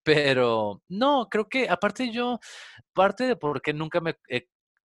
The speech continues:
me llamé fotógrafo hasta hace muy poco, y aún así siento raro al decirlo, es de que yo no me considero un fotógrafo tal cual. Simplemente,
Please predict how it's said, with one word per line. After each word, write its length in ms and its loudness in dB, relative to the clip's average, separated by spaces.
me 260 -2
llamé 440 2
fotógrafo 500 2
hasta 200 -4
hace 160 -6
muy 200 -8
poco, 420 -4
y 140 -2
aún 160 2
así 220 -2
siento 340 -4
raro 240 2
al 60 -2
decirlo, 340 -8
es 80 -6
de 60 -6
que 180 -8
yo 120 -4
no 80 -6
me 100 -6
considero 320 -6
un 60 -12
fotógrafo 600 -2
tal 320 -6
cual. 400 -2
Simplemente, 840 -4